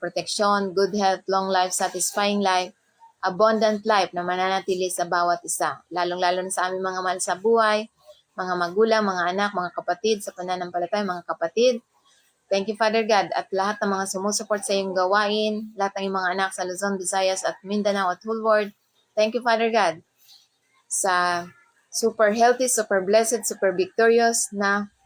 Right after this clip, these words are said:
buhay, na magandang buhay, kasayasang buhay. Salamat,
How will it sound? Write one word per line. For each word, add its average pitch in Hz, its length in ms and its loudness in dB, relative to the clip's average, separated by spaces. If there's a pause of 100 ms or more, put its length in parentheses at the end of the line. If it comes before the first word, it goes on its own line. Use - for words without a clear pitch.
(500)
buhay, 247 880 4
na 196 80 0
magandang 196 480 2
buhay, 240 800 4
kasayasang 190 720 -2
buhay. 233 640 4 (580)
Salamat, 220 400 4